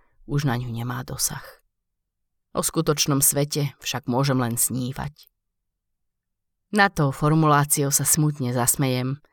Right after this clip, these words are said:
a skontrolujem svoj úlovok. Morčatá plánujem naplniť mandľovou plnkou a upiecť, hady ugrilujem na drevenom uhlí. Ak je hlad najlepší kuchár, u mňa to platí stonásobne.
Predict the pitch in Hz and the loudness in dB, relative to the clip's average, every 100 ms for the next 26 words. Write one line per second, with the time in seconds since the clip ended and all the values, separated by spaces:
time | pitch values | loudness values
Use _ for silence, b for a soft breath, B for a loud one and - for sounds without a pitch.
0 | _ _ 131 - 147 135 123 127 117 110 | _ _ -2 0 0 0 2 0 0 -2
1 | - 120 - 123 139 - 143 - - _ | -2 -4 -4 -6 -8 -8 -12 -16 -20 _
2 | _ _ _ _ _ _ _ 233 226 - | _ _ _ _ _ _ _ 0 2 0
3 | 180 160 143 156 139 147 139 127 127 143 | 0 0 2 2 2 4 2 0 -2 -2
4 | 127 123 123 131 131 120 85 - 143 143 | 0 0 2 2 0 0 -2 -2 0 0
5 | 147 139 - - - - 160 151 - - | 0 -4 -4 -8 -8 -2 0 0 -2 -4
6 | b b b b - 240 196 170 - 151 | b b b b -2 0 2 0 -2 -4
7 | 147 131 120 117 113 127 - 123 120 110 | -2 0 -2 -2 -4 -6 -4 -4 -4 -4
8 | 117 - 123 113 131 147 - _ _ _ | -4 -4 -8 -8 -10 -10 -14 _ _ _
9 | _ _ _ _ _ _ _ _ _ _ | _ _ _ _ _ _ _ _ _ _
10 | - 170 175 175 160 202 247 220 170 156 | -2 0 4 4 4 4 2 2 2 4
11 | 151 147 - - - - 160 151 156 143 | 2 2 -2 -4 -8 -4 -2 -2 -2 -8
12 | _ - 165 151 135 123 131 143 120 - | _ 0 2 4 0 -2 -4 -4 0 0
13 | - 127 113 117 139 139 131 | 0 -2 -2 -2 -4 -6 -10